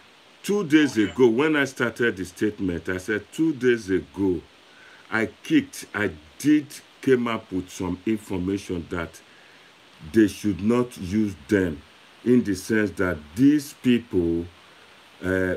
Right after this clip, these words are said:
Speaker 1: work with the government. If anything happens and you wish to take a, a court action, a legal action against them, you cannot find them. And that they work with the
Speaker 2: Uh,
Speaker 1: government if they
Speaker 2: sir,
Speaker 1: offend
Speaker 2: sir,
Speaker 1: you. Wait,
Speaker 2: sir,
Speaker 1: wait,
Speaker 2: can,
Speaker 1: wait.
Speaker 2: can, can I ask you one question?
Speaker 1: Yeah.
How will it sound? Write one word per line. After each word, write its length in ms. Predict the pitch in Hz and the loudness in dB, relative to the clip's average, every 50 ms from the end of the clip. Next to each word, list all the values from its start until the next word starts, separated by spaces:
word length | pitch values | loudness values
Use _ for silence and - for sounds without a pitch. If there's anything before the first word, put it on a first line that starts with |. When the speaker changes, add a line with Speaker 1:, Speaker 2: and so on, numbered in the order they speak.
| 90 90 92 | -4 -2 2
Speaker 1:
work 300 | 113 123 127 123 - - | 4 4 4 2 -2 -2
with 160 | 101 95 90 | -4 -4 -2
the 100 | 90 95 78 - | -2 -6 -6 -4
government. 580 | - 107 107 95 90 95 92 92 90 87 85 85 - - | -4 -4 -4 -2 -4 -4 -4 -4 -4 -6 -6 -10 -8 -8
If 200 | 92 92 - 135 | -8 -6 -2 0
anything 540 | 135 135 135 139 135 135 - 123 113 107 98 | 0 2 2 0 -4 -4 -4 -4 -4 -4 -4
happens 720 | 98 95 95 87 - - 87 82 80 80 82 80 - - - | -6 -8 -10 -10 -12 -10 -10 -10 -8 -10 -10 -12 -14 -18 -12
and 200 | 90 87 90 87 85 | -10 -8 -8 -8 -6
you 120 | 90 92 85 82 82 | -6 -8 -8 -6 -6
wish 200 | 110 117 117 - | -6 -6 -6 -8
to 200 | - 104 87 82 - | -6 -8 -8 -8 -8
take 300 | - 107 104 98 - - | -4 -4 -4 -4 -4 -4
a, 140 | 92 82 80 71 - - | -6 -6 -6 -6 -10 -12
a 60 | 82 82 - - | -14 -14 -14 -10
court 240 | - 101 101 101 - - | -8 -6 -6 -6 -8 -12
action, 480 | - 85 85 - - - 85 82 78 - | -12 -12 -14 -14 -12 -10 -10 -10 -10 -8
a 20 | - | -8
legal 440 | 87 90 95 98 92 95 107 104 101 | -8 -6 -4 -6 -6 -4 -6 -6 -6
action 400 | 92 92 - - - 92 92 92 | -6 -8 -12 -12 -10 -8 -6 -6
against 440 | 85 76 71 73 90 90 87 82 - | -6 -8 -8 -6 -6 -6 -6 -6 -10
them, 200 | - 80 76 67 - - - - _ - | -12 -12 -12 -12 -16 -20 -20 -20 _ -10
you 120 | 73 85 85 | -10 -10 -10
cannot 420 | 85 - 85 80 82 90 92 92 | -8 -10 -8 -8 -6 -6 -8 -8
find 380 | 90 - - 87 82 82 78 71 | -10 -12 -10 -10 -8 -8 -10 -10
them. 180 | 80 76 67 65 _ _ _ - - - - - - - - - - | -12 -12 -14 -14 _ _ _ -20 -20 -20 -20 -20 -20 -20 -20 -20 -12
And 200 | 82 90 87 80 71 | -8 -8 -6 -6 -6
that 220 | 92 90 82 - | -6 -6 -6 -4
they 80 | - 92 | -2 -2
work 360 | 87 82 98 113 120 - - | -2 -2 -2 -4 -4 -2 -4
with 120 | 98 87 85 | -4 -4 -4
the 100 | 87 80 | -6 -4
Speaker 2:
Uh, 40 | |
Speaker 1:
government 540 | - 104 101 92 98 95 98 101 95 - - | -2 -2 -2 0 -2 -2 -2 -2 -4 -2 -4
if 80 | 98 85 | -6 -4
they 60 | 85 | -2
Speaker 2:
sir, 140 | 92 98 98 90 | -2 -2 -2 -2
Speaker 1:
offend 460 | 101 104 - - 127 123 120 113 92 | -4 -6 -6 -2 0 0 0 0 -2
Speaker 2:
sir, 80 | 92 101 | -2 -4
Speaker 1:
you. 160 | 104 107 120 | -2 0 2
Wait, 160 | 156 151 - - | 0 0 0 2
Speaker 2:
sir, 120 | 139 175 | 4 4
Speaker 1:
wait, 140 | 185 160 - | 4 4 4
Speaker 2:
can, 100 | 151 156 | 0 2
Speaker 1:
wait. 140 | 151 127 - | 2 2 0
Speaker 2:
can, 60 | 214 - - | 0 -8 -8
can 140 | - - 226 | -8 -8 -6
I 280 | 240 285 294 226 226 - | -4 -4 -4 -4 -6 -8
ask 80 | - 226 | -8 -8
you 60 | 202 | -10
one 180 | 208 208 208 - 196 | -10 -10 -10 -10 -10
question? 260 | 196 190 - - 170 165 - - - | -12 -12 -10 -10 -10 -10 -10 -4 0
Speaker 1:
Yeah. 280 | 113 113 107 95 85 | 2 2 2 0 -2